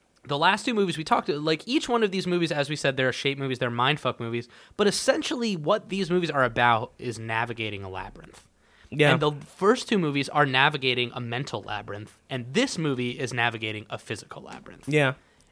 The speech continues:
Speaker 1: But done in, in a way that they have to use their intelligence to do it. So it's
Speaker 2: Yeah.
Speaker 1: almost like, you know, it's kind of an inverse of them. It's a physical labyrinth using your brain to navigate it.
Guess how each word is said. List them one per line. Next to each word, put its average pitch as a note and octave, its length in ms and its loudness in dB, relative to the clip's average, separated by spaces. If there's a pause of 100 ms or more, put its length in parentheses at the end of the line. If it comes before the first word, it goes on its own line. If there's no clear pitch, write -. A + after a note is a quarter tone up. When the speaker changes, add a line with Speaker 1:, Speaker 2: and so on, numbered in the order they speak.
(200)
Speaker 1:
But E3 180 2
done A3+ 420 6
in, F#3+ 480 0
in E3+ 120 0
a D#3+ 40 4
way A3 200 4
that D3+ 120 -2
they D3+ 100 -2
have E3 300 2
to D#3 60 -4
use D3+ 440 -2
their D3 160 2
intelligence C3+ 600 -4
to - 80 -16
do C#3 260 0
it. - 160 -20 (260)
So - 120 -4
it's C#3 100 -2
Speaker 2:
Yeah. C3 160 4
Speaker 1:
almost - 280 0
like, - 360 -2 (240)
you E3+ 140 -2
know, G3 260 0
it's E3 160 -10
kind A#3+ 260 0
of G#3 100 4
an F#3+ 80 0
inverse E3+ 440 -4
of C3+ 80 -4
them. A#2+ 160 -8
It's D3 140 -10
a C3 60 -8
physical A#3 480 -6
labyrinth D3+ 440 2
using C#3 460 -6 (400)
your C3 140 -2
brain A2+ 460 -4
to - 120 -8
navigate G2+ 480 -8
it. - 140 -18